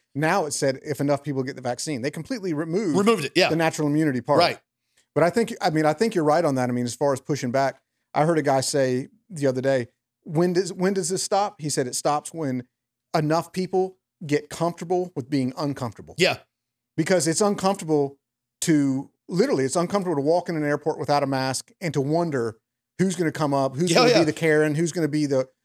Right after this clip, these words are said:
Speaker 1: are you gonna get arrested? 'Cause they're playing over the loudspeakers all the time. By regulation, you have to do this, you
Speaker 2: More
Speaker 1: can get
Speaker 2: conditioning.
Speaker 1: fined, you can do this, that, and the other. And I'm like, "Screw it.
Speaker 2: Constant conditioning,
Speaker 1: Screw it."
Speaker 2: constant conditioning. I remember when I went into Lowe's the first time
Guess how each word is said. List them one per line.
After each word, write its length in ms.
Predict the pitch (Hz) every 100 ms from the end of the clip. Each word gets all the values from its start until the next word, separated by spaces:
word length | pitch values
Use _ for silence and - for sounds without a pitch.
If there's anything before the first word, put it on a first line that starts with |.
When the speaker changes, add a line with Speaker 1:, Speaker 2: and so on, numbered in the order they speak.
| _ _ _
Speaker 1:
are 100 | 196
you 120 | 180
gonna 180 | 185 185
get 100 | 170
arrested? 400 | 147 156 - 170
'Cause 140 | 175 190
they're 80 |
playing 280 | 262 254 262
over 140 | 190 156
the 60 |
loudspeakers 520 | 160 202 - 151 139
all 120 | 143 180
the 80 |
time. 400 | 190 240 190 135 - _ _ _ _ _ -
By 140 | 143
regulation, 600 | 135 160 170 175 196 190 165
you 40 |
have 80 | 139
to 60 | 131
do 140 | 135
this, 300 | 170 175 -
you 60 | 165
Speaker 2:
More 100 | 165
Speaker 1:
can 160 | 190
get 20 | 175
Speaker 2:
conditioning. 140 | 196 196
Speaker 1:
fined, 360 | 190 190 190 - _ _
you 140 | 156 156
can 140 | 147
do 120 | 135 127
this, 260 | 185 175
that, 100 | 180 160
and 40 |
the 80 | 160
other. 320 | 190 202 202 _ _
And 120 | 165 156
I'm 140 | 175
like, 260 | 175 170 - _
"Screw 240 | - -
it. 60 | 220
Speaker 2:
Constant 480 | 190 196 - 220 185
conditioning, 480 | 190 170 170 - 135
Speaker 1:
Screw 100 | 123
it." 60 |
Speaker 2:
constant 460 | - 170 - 185 151
conditioning. 460 | 165 160 - 143 - -
I 100 | 151
remember 300 | 175 175 170
when 160 | 165 160
I 100 | 147
went 240 | 147 156
into 320 | 156 143 - 135
Lowe's 520 | 127 147 156 123 123
the 80 | 131
first 360 | - 139 -
time 340 | 139 127 123